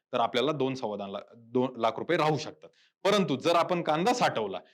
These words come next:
पंचवीस टन कांद्याच्या ऐवजी जर आपल्याला तो अठरा टन जरी भेटला आणि अठरा टनाचा जर कांदा आहे, तर त्याला चाळीस रुपयांनी जर आपण बाजारभाव घेऊ शकलो, तर आपल्याला उत्पादनामध्ये दुप्पट वाढ मिळू शकते.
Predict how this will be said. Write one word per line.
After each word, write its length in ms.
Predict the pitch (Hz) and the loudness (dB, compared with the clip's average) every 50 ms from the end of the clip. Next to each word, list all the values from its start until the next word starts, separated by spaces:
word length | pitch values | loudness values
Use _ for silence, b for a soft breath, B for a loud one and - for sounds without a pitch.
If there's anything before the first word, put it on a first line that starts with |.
| b b b _ | b b b _
पंचवीस 340 | 143 147 156 143 185 190 190 - | -2 -2 0 0 0 0 0 0
टन 180 | 175 175 180 | -2 -2 -2
कांद्याच्या 600 | - - - _ 127 131 135 139 143 139 151 151 | -6 -10 -8 _ -2 0 0 2 0 2 2 2
ऐवजी 240 | 147 147 151 151 156 | 2 2 0 0 0
जर 120 | 156 156 147 | 2 2 2
आपल्याला 300 | 143 143 156 151 156 151 | 2 2 0 0 0 0
तो 260 | 151 160 - - - 147 | 0 0 -2 -2 -2 -2
अठरा 260 | 156 165 196 196 202 | -2 0 2 2 2
टन 200 | 180 202 196 180 | 2 2 2 2
जरी 180 | 165 160 147 | 2 2 2
भेटला 300 | 135 131 123 - - 90 - b b b b b | 2 0 -2 -4 -8 -10 -14 b b b b b
आणि 140 | - 113 123 123 | -8 -6 -6 -4
अठरा 300 | 127 143 139 - 185 196 | -4 -4 -2 0 2 2
टनाचा 380 | 190 170 160 151 131 - 131 120 | 4 4 2 2 2 0 0 0
जर 160 | 117 117 113 | 0 0 -2
कांदा 280 | 107 110 107 107 107 98 | -4 -4 -6 -6 -4 -6
आहे, 140 | 90 - _ _ _ _ _ - | -6 -6 _ _ _ _ _ -8
तर 60 | 135 | -4
त्याला 200 | 113 127 131 143 | 0 2 2 2
चाळीस 380 | 139 - - 185 - 220 196 202 | 2 2 2 2 4 4 2 2
रुपयांनी 300 | 196 196 190 185 185 175 | 2 0 0 0 0 2
जर 100 | 165 156 | 2 2
आपण 240 | 143 135 - 139 127 | 2 2 0 0 2
बाजारभाव 440 | 123 123 123 123 123 117 117 117 120 | 2 2 2 2 0 0 0 0 0
घेऊ 240 | 120 131 185 196 | 2 2 4 4
शकलो, 300 | - - 131 104 107 101 - b b b b b - | 4 2 0 -4 -4 -8 -10 b b b b b 0
तर 80 | 147 139 | 2 2
आपल्याला 320 | 135 131 - 139 131 139 | 2 2 2 2 2 2
उत्पादनामध्ये 920 | 135 131 131 131 - _ - 131 127 127 131 127 127 127 123 151 175 202 190 | 2 0 -2 -6 -8 _ -2 -2 0 0 -2 -4 -4 -2 -2 0 0 0 0
दुप्पट 420 | 135 131 147 147 - 147 135 123 | 0 -4 -4 -2 -2 -2 0 2
वाढ 220 | 117 110 110 117 - b b b b b | 2 2 0 0 -2 b b b b b
मिळू 240 | 113 131 156 180 190 | 0 2 4 4 4
शकते. 340 | - - 120 - - - 175 | 4 2 -2 -4 -4 -6 -6